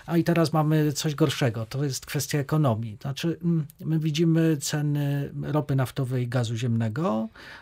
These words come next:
a, ale to oznacza podniesienie cen właściwie wszystkiego, bo to są koszty transportu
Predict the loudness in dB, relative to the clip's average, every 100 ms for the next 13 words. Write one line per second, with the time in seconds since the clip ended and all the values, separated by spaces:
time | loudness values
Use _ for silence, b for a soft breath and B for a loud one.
0 | B -6 -4 -4 0 0 2 2 2 4
1 | 2 2 0 0 2 0 -2 -2 -2 -2
2 | -2 -2 -4 -4 -4 -2 -2 -2 -4 -6
3 | -4 -4 -4 -6 0 2 2 0 -2 -4
4 | -2 -4 -6 -4 -4 -4 -4 -4 -2 0